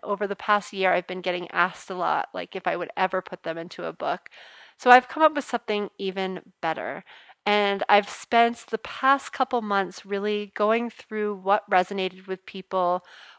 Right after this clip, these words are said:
what practices were really helpful, what I look for in a planner. And I have put everything together into a planner that you are gonna die for, I hope. I hope you love it.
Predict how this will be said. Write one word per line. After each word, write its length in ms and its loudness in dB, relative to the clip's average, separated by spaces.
what 180 2
practices 540 -2
were 100 -4
really 200 -4
helpful, 500 -2
what 240 0
I 380 2
look 280 -6
for 420 0
in 160 -8
a 60 -8
planner. 680 -6
And 160 0
I 200 4
have 220 -2
put 220 -2
everything 420 -2
together 540 -4
into 800 -8
a 80 -8
planner 720 -4
that 220 -12
you 400 -8
are 120 -4
gonna 220 -8
die 420 0
for, 420 -6
I 120 -6
hope. 420 -8
I 60 -10
hope 260 -8
you 80 -12
love 280 -4
it. 200 -8